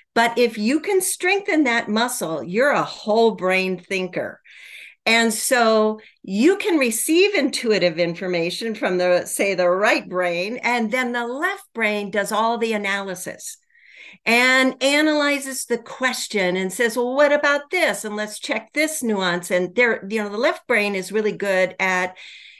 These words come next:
at asking the right question. And the answers that you receive are really about how good is your question and how well are you interpreting what the response is.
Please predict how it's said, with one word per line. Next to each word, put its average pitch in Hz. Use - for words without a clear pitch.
at 220
asking 185
the 226
right 160
question. 330
And 202
the 226
answers 415
that -
you 208
receive 190
are 262
really 190
about 196
how 254
good 226
is 226
your 208
question -
and 233
how 302
well 240
are 208
you 214
interpreting 208
what 220
the 214
response 202
is. 90